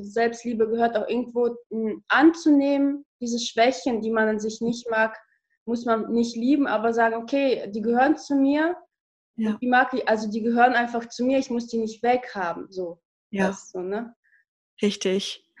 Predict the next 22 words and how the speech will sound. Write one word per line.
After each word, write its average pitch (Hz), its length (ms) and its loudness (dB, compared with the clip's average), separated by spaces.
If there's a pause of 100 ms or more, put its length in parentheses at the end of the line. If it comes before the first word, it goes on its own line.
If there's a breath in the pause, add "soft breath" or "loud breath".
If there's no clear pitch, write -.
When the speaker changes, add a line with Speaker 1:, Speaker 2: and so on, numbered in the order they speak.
(440 loud breath)
Speaker 2:
Ja. 202 220 -6 (180)
<laughs> 226 400 6 (560 loud breath)
Ich 220 100 0
seh 233 100 6
das 233 160 6
immer 233 220 6
so, 226 400 8 (320 loud breath)
dass 214 320 4
jeder 240 200 8
Mensch 220 240 6
halt 233 160 4
eine 220 80 4
gewisse 214 320 4
Anzahl 233 360 4 (100)
an 196 180 4
positiven 262 640 6
und 214 120 6
negativen 269 580 6
Eigenschaften 269 680 2
Speaker 1:
Mhm. - 20 2
Speaker 2:
hat. - 240 0 (340 loud breath)
Und 214 380 6